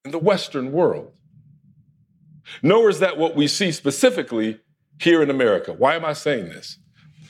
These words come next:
Because we do live in a culture, in a society, specifically within Christendom, in which we often, as Christians, will say, "I feel like we're being persecuted." Many have called this kind of the,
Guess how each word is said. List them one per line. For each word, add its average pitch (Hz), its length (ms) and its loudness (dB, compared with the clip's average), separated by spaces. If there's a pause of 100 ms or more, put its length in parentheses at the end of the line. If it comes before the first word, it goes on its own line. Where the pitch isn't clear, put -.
(400)
Because 143 300 0
we 180 160 0
do 202 200 -2
live 143 400 4
in 139 200 -2
a 139 120 0
culture, 110 480 0
in 123 140 0
a 135 100 0
society, 85 600 -4
specifically 156 600 0
within 151 460 0 (140)
Christendom, 113 680 -2 (960)
in 208 140 0
which 160 400 -2
we 160 300 0
often, 165 600 0 (140)
as 151 160 0
Christians, 156 560 0
will 143 120 4
say, 143 460 2 (680)
"I 196 100 0
feel 196 180 0
like 180 160 2
we're 180 140 4
being 165 220 2
persecuted." 160 680 -2 (1800)
Many 170 180 2
have 165 120 2
called 156 300 4
this 156 180 2
kind 147 200 0
of 135 100 -2
the, 127 200 0